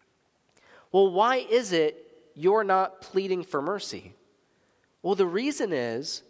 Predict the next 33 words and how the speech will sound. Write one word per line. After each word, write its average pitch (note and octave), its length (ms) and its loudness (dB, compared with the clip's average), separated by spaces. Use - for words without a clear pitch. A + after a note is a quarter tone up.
because E3+ 400 -4
you G3+ 80 -8
don't A3+ 240 -2
know F3 200 -2
God D#3 640 -4
as D#3 160 -6
he's F3 260 -10
revealed E3+ 380 -6
himself. F2+ 440 -12
If E3+ 200 -2
you F#3+ 160 -2
know G#3 340 0
God G3+ 720 2
in F3 120 -2
the E3+ 100 2
way F3+ 280 2
that F#3+ 160 0
he - 280 -6
has C3+ 300 0
disclosed F#3+ 800 -2
himself B2+ 640 -2
and B2+ 220 -10
proven C#4+ 420 -4
himself, A2+ 760 -6
then G3 160 2
you A3 180 -2
will A#3+ 380 -2
go C4+ 260 0
to D4 140 -2
him C3+ 480 -6
with D#3+ 240 -6
your E3+ 160 0
guilt E3 640 -4